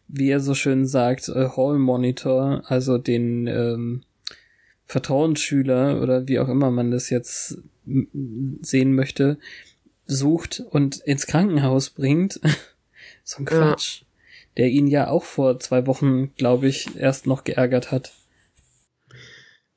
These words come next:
Speaker 2: Ja, also ich weiß auch nicht, wie, also sie geht ja selbst auch hin. Wofür braucht sie ihn denn dann? Also das ist
Speaker 1: In die
Speaker 2: der
Speaker 1: Höhle
Speaker 2: Move.
Speaker 1: geht sie.
Speaker 2: Ja,
Speaker 1: Also
Speaker 2: gehört diese Höhle nicht zu dem Initiativen-Gedingsi?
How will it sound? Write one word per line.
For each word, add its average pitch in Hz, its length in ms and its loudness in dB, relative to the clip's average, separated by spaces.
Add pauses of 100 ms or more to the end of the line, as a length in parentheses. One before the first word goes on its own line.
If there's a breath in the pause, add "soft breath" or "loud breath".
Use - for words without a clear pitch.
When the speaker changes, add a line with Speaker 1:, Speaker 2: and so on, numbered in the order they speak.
Speaker 2:
Ja, 160 460 4
also 160 280 2
ich - 180 -2
weiß 170 200 2
auch 170 160 2
nicht, 160 380 -2 (160)
wie, 160 200 0 (220)
also 160 300 2
sie 165 160 2
geht 175 220 0
ja 175 140 4
selbst 170 380 0
auch - 160 0
hin. 226 320 2
Wofür 170 220 -6
braucht 180 380 0
sie - 120 -2
ihn 196 180 -2
denn 165 180 0
dann? 151 320 -4 (1300 soft breath)
Also 165 240 2
das 160 300 -4
ist - 160 -8
Speaker 1:
In 147 60 4
die 139 100 4
Speaker 2:
der 127 40 -4
Speaker 1:
Höhle 160 220 4
Speaker 2:
Move. 202 140 4
Speaker 1:
geht 120 100 0
sie. 117 300 -4 (2250 soft breath)
Speaker 2:
Ja, 165 120 4
Speaker 1:
Also 135 120 6
Speaker 2:
gehört 196 280 4
diese 190 220 4
Höhle 208 260 4
nicht 240 240 0
zu 277 100 0
dem 208 160 2
Initiativen-Gedingsi? 175 1600 -2